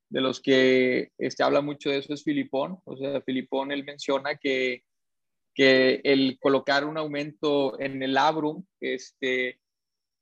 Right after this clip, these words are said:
te hace que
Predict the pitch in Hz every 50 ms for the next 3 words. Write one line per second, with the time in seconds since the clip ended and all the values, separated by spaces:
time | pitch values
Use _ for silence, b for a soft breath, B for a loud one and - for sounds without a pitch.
0 | _ _ _ _ _ _ _ _ _ _ _ _ _ _ _ _ _ - - _
1 | - 151 143 139 139 135 135 139 143 147 - - 165 151 - 165 156 147 143 139
2 | 135 131 127 131